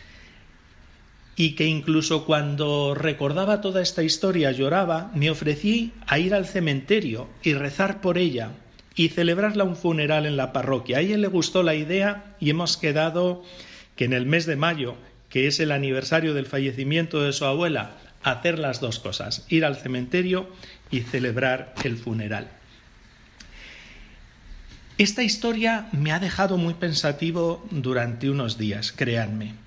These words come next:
Me ha dejado sobre todo pensando por qué somos tan duros, ¿no? Por qué algunas veces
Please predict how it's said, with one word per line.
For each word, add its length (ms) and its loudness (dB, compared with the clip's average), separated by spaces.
Me 100 2
ha 60 4
dejado 400 0
sobre 300 0
todo 360 0
pensando 800 -2
por 260 -2
qué 140 -2
somos 380 -4
tan 260 -2
duros, 420 -4
¿no? 200 -10
Por 240 -6
qué 80 0
algunas 840 -2
veces 720 0